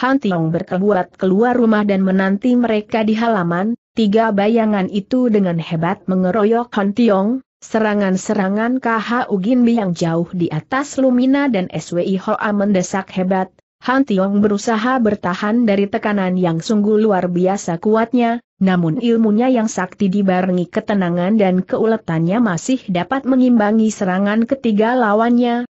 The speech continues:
Setelah dua jam bertempur, Binit masuk menejang ketika ia keluar bersama ketiga liap, "Koko serahkan seorang padaku."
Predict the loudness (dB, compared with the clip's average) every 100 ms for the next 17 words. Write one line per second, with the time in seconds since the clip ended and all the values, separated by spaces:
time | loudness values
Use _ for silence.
0 | -12 -6 -2 0 -2 -2 0 2 0 0
1 | 0 2 2 0 0 -2 2 0 0 -6
2 | _ -2 0 0 0 0 0 -2 -4 -2
3 | 0 2 2 0 -2 -4 -4 -4 -2 0
4 | 0 -2 -2 -2 0 0 0 -2 -2 -2
5 | -2 -2 -2 -4 -2 0 2 2 2 0
6 | -2 -8 _ -6 -4 0 -2 -2 -2 -2
7 | -4 -4 -4 -4 -2 0 0 -2 -2 -2
8 | -2 0 0